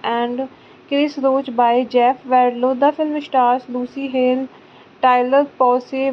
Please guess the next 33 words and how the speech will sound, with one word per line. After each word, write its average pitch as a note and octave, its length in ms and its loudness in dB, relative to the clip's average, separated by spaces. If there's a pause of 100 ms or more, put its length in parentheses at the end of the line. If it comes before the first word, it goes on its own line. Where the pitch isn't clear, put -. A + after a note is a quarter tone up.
Violet B3+ 680 2
Bain, B3 380 0 (100)
Hayden B3+ 540 0 (480)
Sajato, A#3+ 580 0 (120)
Sophia C#4 440 0 (140)
Tyler, B3+ 500 2
Ellie A#3+ 440 0
and A#3+ 300 -2
London B3+ 460 0 (480)
Liborian B3+ 580 0
as B3 260 0
a B3+ 80 0
group C4 420 -2
of C4 260 -2
college B3 400 0
students C4 560 -2
who D4 240 -2
play C4 240 2 (160)
a B3+ 80 -2
game B3+ 360 -2
of B3 300 0 (520)
truth C#4+ 260 -2
or C#4 180 2
dare B3+ 400 4
while C4 440 2
on C#4 220 0
vacation C4 540 -2
in B3+ 240 -4
Mexico, B3 640 0
only C4 460 -2 (100)
to C#4 140 -6
realize B3 440 2
it C4 380 -2